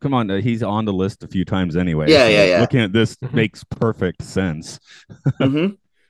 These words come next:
Speaker 1: Uh, this is like when we did Parasite, maybe this would have been, like, the bonus if we felt really energetic and, and s-, or
Speaker 2: Yeah.
Speaker 1: something.
Speaker 2: Well,
Speaker 1: So
Speaker 2: no, when we do Parasite, the bonus is gonna be the other one of his films that I actually have seen, which is,
Speaker 3: The
Speaker 2: of course,
Speaker 3: Host.
Speaker 2: the kaiju movie he did.
Speaker 3: Yeah.
Speaker 1: Oh, right.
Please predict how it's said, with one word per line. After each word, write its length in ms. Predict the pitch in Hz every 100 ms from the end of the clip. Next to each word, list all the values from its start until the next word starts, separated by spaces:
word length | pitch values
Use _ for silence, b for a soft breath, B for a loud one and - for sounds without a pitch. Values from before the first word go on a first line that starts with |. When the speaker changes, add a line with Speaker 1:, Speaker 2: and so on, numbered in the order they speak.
| _
Speaker 1:
Uh, 300 | 90 87 85
this 220 | 98 131
is 100 | 139
like 180 | 127 117
when 120 | 110
we 100 | 110
did 180 | 98 113
Parasite, 460 | - 95 90 92 95
maybe 240 | 90 90
this 180 | 92 90
would 160 | 87 80
have 120 | 85 -
been, 120 | 87
like, 180 | 87 92
the 100 | 131
bonus 500 | 127 135 156 98 80
if 100 | 87
we 120 | 90 82
felt 240 | 85 80
really 240 | 80 80
energetic 520 | 80 76 73 78 76 76
and, 160 | 76 - -
and 140 | 71
s-, 120 | 69 -
or 60 | 78
Speaker 2:
Yeah. 220 | 95 73
Speaker 1:
something. 180 | 71 76 -
Speaker 2:
Well, 120 | 147
Speaker 1:
So 20 | 139
Speaker 2:
no, 160 | 139
when 160 | 120 139
we 80 | 143
do 180 | 143
Parasite, 500 | 131 127 120 110 101
the 60 | -
bonus 420 | 87 101 101 92
is 100 | 95
gonna 200 | - 92
be 240 | 87 98 90
the 120 | 95
other 180 | 92 87
one 160 | 90
of 100 | -
his 160 | 95 -
films 280 | 98 92 -
that 80 |
I 80 | -
actually 320 | 92 - 92
have 280 | 90 110 127
seen, 440 | - 87 80 87 - _ _ _ _
which 140 | - 95
is, 60 |
Speaker 3:
The 60 | 98
Speaker 2:
of 60 | 95
course, 100 | 120
Speaker 3:
Host. 220 | 101 -
Speaker 2:
the 60 | 110
kaiju 500 | 139 143 135 110 90
movie 320 | 85 87 95
he 100 | 110
did. 320 | - 113 - - _ -
Speaker 3:
Yeah. 240 | 131 135 175
Speaker 1:
Oh, 80 | 151
right. 240 | 135 123